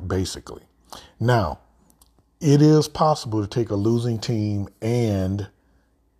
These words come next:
turn them into a winning team, yes, without making changes.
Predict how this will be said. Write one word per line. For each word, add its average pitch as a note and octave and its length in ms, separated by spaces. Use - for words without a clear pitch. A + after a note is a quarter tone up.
turn A2 260
them G#2 140
into G2+ 240
a G2 80
winning F#2+ 340
team, F2 340
yes, - 360
without F2 320
making E2+ 240
changes. D#2+ 520